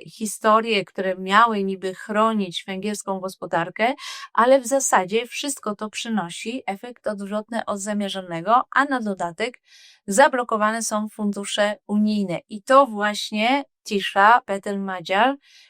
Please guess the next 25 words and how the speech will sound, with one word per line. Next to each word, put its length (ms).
chce 320
wykorzystać 720
w 80
tej 200
kampanii 480
wyborczej 720
i 60
przekonać 520
Węgrów, 400
że 140
najwyższy 540
czas 480
na 200
zmianę 640
warty. 560
Ja 240
zresztą 320
też 160
tak 200
uważam, 500
dosyć 500
niezależnie 540
od 80
kto 300
rządzi, 500